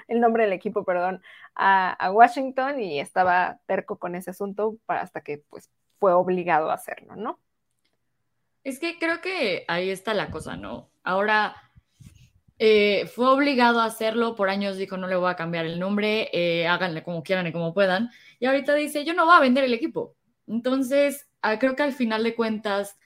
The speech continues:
Speaker 2: sí pueden forzarlo y justo, o sea, por si no, no escucharon bien el chisme, eh, los dueños de la N F L se reúnen cada determinado tiempo a tomar, ah, ciertas como juntas y tomar ciertas
Speaker 1: <laughs>
Speaker 2: decisiones o discutir ciertas cosas que le competen a
Speaker 1: Ajá.
Speaker 2: todo el mundo.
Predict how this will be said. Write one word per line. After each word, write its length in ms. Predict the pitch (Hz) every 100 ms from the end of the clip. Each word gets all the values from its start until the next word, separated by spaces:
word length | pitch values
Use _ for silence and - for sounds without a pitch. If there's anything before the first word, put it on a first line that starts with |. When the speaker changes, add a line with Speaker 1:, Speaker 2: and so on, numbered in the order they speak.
| _ _
Speaker 2:
sí 280 | - 262 277
pueden 320 | 240 233 233
forzarlo 580 | 180 175 165 165 175 175
y 60 | 170
justo, 500 | 175 165 - 180 -
o 100 | 143
sea, 120 | 147
por 120 | -
si 140 | - 156
no, 320 | 160 156 147
no 100 | 156
escucharon 420 | 156 _ - 156
bien 140 | 151 147
el 100 | 139
chisme, 400 | 139 147 147 147 _ _ - - _ -
eh, 320 | 196 196 196 -
los 380 | 202 202 196 202
dueños 300 | 262 277 233
de 60 | 185
la 100 | 185
N 100 | 180
F 140 | 170
L 180 | 170 165
se 140 | 156
reúnen 520 | 151 156 160 170 165 156
cada 180 | 127
determinado 460 | - 147 165 196 226
tiempo 260 | 311 294 311
a 100 | -
tomar, 380 | 185 190 190 -
ah, 300 | 170 180 165
ciertas 600 | - 214 196 208 196 -
como 420 | 208 208 196 180 - _ _ _ _ _ _ -
juntas 680 | 359 370 247 240 - - -
y 400 | 226 208 202 190
tomar 260 | 202 196
ciertas 340 | 208 - - -
Speaker 1:
<laughs> 40 |
Speaker 2:
decisiones 640 | - 214 175 170 156 147 151
o 240 | 147 147
discutir 540 | 190 208 254 277 233
ciertas 380 | 196 185 165 165
cosas 320 | 156 156 151
que 100 | -
le 120 | 143 -
competen 400 | 151 196 220 214
a 40 |
Speaker 1:
Ajá. 60 | -
Speaker 2:
todo 100 | -
el 40 |
mundo. 180 | 247